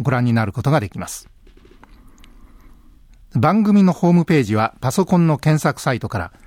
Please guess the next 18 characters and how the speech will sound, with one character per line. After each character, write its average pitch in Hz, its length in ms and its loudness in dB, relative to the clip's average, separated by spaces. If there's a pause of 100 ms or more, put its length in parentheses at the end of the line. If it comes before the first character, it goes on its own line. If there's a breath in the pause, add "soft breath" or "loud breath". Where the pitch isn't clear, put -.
(320 soft breath)
オ 143 160 2
ン 202 100 6
ザ 190 160 2
ウ 175 60 2
ェ 170 200 2
イ 151 60 0
ジ 139 100 0
ャ 143 100 2
ー - 20 -2
ナ 110 100 -2
ル 95 120 -6
で - 200 -2
検 107 220 -4
索、 - 260 -8 (320)
そ 131 140 -2
し - 140 -10
て - 260 -2
月 131 180 -4